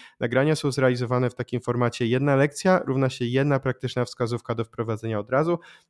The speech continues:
więc jak mamy jakąś metodę, na przykład w pierwszym module jest metoda immersji, czyli otoczenie się językiem, no to dzielimy to na lekcję związaną na przykład z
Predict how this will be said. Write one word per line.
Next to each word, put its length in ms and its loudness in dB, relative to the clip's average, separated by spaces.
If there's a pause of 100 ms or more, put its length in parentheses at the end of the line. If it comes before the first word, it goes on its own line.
(100)
więc 120 -6
jak 120 -2
mamy 180 4
jakąś 320 -2
metodę, 400 0
na 80 0
przykład 280 -8
w 40 -20
pierwszym 380 -4
module 280 0
jest 180 -4
metoda 300 -4
immersji, 560 0
czyli 220 -10
otoczenie 480 -4
się 140 -10
językiem, 440 0 (360)
no 60 0
to 120 2
dzielimy 360 2
to 120 -2
na 120 2
lekcję 320 0
związaną 480 -2
na 100 -4
przykład 420 -6
z 200 -16